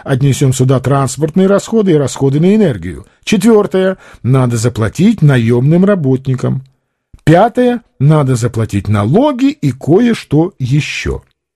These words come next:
Попробуем пройти по пунктам списка затрат и выяснить, где российские предприятия имеют преимущество перед предприятиями в других странах, а где уступают.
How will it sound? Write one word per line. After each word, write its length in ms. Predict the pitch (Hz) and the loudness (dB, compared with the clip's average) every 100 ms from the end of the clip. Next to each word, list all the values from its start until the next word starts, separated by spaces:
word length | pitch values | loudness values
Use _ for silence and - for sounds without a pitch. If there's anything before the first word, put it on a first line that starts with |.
| _ - | _ -2
Попробуем 840 | 131 - 131 196 247 226 233 202 | 0 2 2 2 2 0 0 0
пройти 520 | 170 170 147 208 233 | 0 0 -2 -2 -2
по 220 | 160 170 | 0 -4
пунктам 600 | - 220 214 196 196 202 | -2 0 0 0 0 0
списка 640 | - - 190 226 - 160 | -4 -4 2 2 2 -2
затрат 680 | 127 156 - 240 262 - - _ _ _ _ _ _ _ | 0 0 0 0 0 -4 -12 _ _ _ _ _ _ _
и 100 | 262 | 0
выяснить, 840 | 294 269 240 220 - 185 196 - - - | 2 4 4 2 0 2 2 -2 -14 -8
где 360 | 104 117 185 196 | -2 2 2 2
российские 680 | 180 139 190 185 - 170 165 | 0 -2 0 0 0 -4 0
предприятия 800 | 165 - 160 170 165 - 147 - | -2 0 2 2 0 0 -2 -2
имеют 720 | 165 160 165 226 269 208 139 - | 0 2 4 4 4 2 0 -2
преимущество 1080 | 143 147 147 139 123 - 120 - 107 107 - - - - | 0 2 2 2 0 -2 -4 -2 -2 -2 -4 -16 -10 0
перед 260 | 160 160 | 2 2
предприятиями 840 | 143 156 143 160 165 131 127 135 139 | 0 0 2 2 2 2 0 -2 0
в 60 | |
других 380 | 127 156 135 131 | 2 2 2 -2
странах, 500 | - 135 120 117 113 | -2 0 0 -2 -2
а 80 | 156 | -2
где 220 | 175 269 | 0 0
уступают. 880 | 311 285 - 262 151 101 76 67 | 0 -2 -2 -2 -2 -4 -8 -12